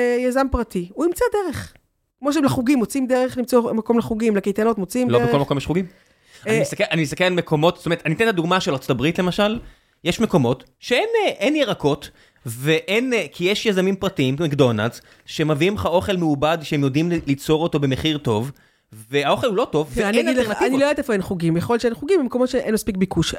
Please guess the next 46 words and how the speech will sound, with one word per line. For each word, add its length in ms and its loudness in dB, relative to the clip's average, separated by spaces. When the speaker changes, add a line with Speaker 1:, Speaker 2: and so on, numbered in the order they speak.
Speaker 1:
בסוף 280 2
השוק 200 0
החופשי 260 0
Speaker 2:
כן, 60 4
Speaker 1:
בישר. 100 0
Speaker 2:
אבל 100 2
הביקוש 300 0
Speaker 1:
בוא 80 4
Speaker 2:
אה, 60 2
Speaker 1:
ניקח 180 0
את 40 -2
ארצות, 200 -4
Speaker 2:
כן. 40 4
Speaker 1:
ארצות 200 0
הברית. 240 2
אתה 140 -4
אומר, 240 2
אם 100 4
אנשים 500 0
מסיבות 480 2
X, 260 -4
Y, 40 -2
Z 380 2
מעדיפים 320 0
לאכול 240 2
מקדונלדס, 520 -2
Speaker 2:
אבל 100 -4
מה 60 2
זה 80 0
מעדיפים? 460 2
אנשים, 300 2
את 120 -4
יודעת, 140 2
את 120 -4
גדלת 340 0
במשפחה, 480 0
נגיד 180 2
עם, 140 -2
אה, 260 0
עשרה 300 0
אחים 220 0
ואחיות, 380 -2
ה-, 40 -10
ה-, 360 -4
הבחירה 380 2
שלך 340 -2